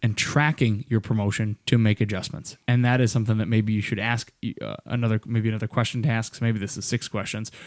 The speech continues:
But do you track the listing activity? Are you looking at the stats?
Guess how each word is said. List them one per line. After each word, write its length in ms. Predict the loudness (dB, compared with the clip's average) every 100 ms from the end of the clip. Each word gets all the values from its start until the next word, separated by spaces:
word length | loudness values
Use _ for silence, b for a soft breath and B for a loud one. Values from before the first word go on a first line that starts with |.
| B B B 0
But 300 | 0 0 4
do 100 | 8
you 240 | 10 8
track 540 | 8 4 4 4 -2 -10 b b _ _
the 320 | -10 2 4 6
listing 320 | 4 4 4
activity? 580 | 4 2 2 4 2 -2 _
Are 60 | 2
you 140 | 4
looking 240 | 6 4 2
at 80 | 0
the 60 |
stats? 340 | -2 -2 -2